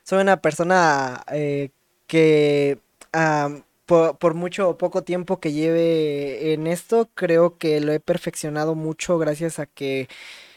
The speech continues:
soy, mm, <laughs> muy intenso cuando aprendo algo y, ah, llega a punto de veces que he estado trabajando días enteros con veinticuatro horas trabajando, me refiero a, en,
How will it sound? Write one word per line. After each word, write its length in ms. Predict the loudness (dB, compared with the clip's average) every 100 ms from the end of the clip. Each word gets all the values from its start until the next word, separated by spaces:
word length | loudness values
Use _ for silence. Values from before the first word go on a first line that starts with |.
| _ _
soy, 560 | 0 4 6 4 2 -6 _ _ _ _ _ -8
mm, 460 | -4 -2 -2 -4 -4
<laughs> 360 | 0 2 2 2
muy 360 | 4 6 6 4
intenso 480 | 2 2 2 -2
cuando 340 | -2 -2 0 0
aprendo 400 | 0 -2 0 2
algo 440 | 2 2 0 -2 _ _ _ _ -4
y, 520 | 0 0 0 0 2
ah, 240 | 2 2 2
llega 580 | 2 4 4 4 2
a 100 | 0
punto 340 | -4 -8 -4 0
de 120 | 0
veces 300 | -2 -6 -8
que 80 | -6
he 20 |
estado 240 | -2 0 0
trabajando 580 | 0 -2 -2 -6 -4 -2
días 340 | 0 0 -2
enteros 460 | -10 -6 -4 -4 -8 _
con 240 | -4 -2
veinticuatro 720 | -2 -2 -4 4 6 6 6 6
horas 280 | 6 2 -2
trabajando, 560 | -4 -4 -6 -8 -6
me 120 | -4
refiero 760 | -4 -4 -4 -2 0 0 -2 -4
a, 240 | -4 -4
en, 640 | -4 -4 -4 -8 -10 -12